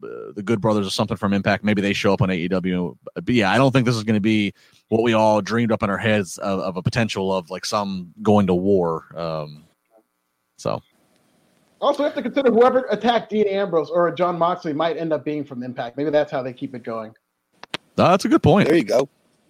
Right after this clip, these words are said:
Speaker 1: They never did close that
Speaker 3: That's
Speaker 1: up,
Speaker 3: not
Speaker 1: did
Speaker 3: bad,
Speaker 1: they?
Speaker 3: actually.
Speaker 2: No, no, they did not.
Speaker 1: All right.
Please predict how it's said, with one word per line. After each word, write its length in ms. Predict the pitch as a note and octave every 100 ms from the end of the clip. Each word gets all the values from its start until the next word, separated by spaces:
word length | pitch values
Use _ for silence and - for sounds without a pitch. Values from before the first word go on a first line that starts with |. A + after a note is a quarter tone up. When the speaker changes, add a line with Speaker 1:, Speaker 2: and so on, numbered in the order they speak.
| _ _ _ _ _ _ _ _ _ _ _ -
Speaker 1:
They 100 | B2
never 180 | E3 F3+
did 160 | F3
close 240 | G#3+ A2+ G2+
that 60 |
Speaker 3:
That's 120 | G2 B2
Speaker 1:
up, 60 |
Speaker 3:
not 60 | C3
Speaker 1:
did 60 | A#2+
Speaker 3:
bad, 220 | C#3+ C3
Speaker 1:
they? 40 |
Speaker 3:
actually. 320 | F2 D#2+ F2 G#2
Speaker 2:
No, 200 | D#3 E3
no, 220 | C#3+ D#3 C3
they 80 | C3+
did 100 | C3+
not. 280 | C3+ C3 _ _ _ _ _ _ _ _ _ _ _ - B2
Speaker 1:
All 60 |
right. 180 | D#3+ D3+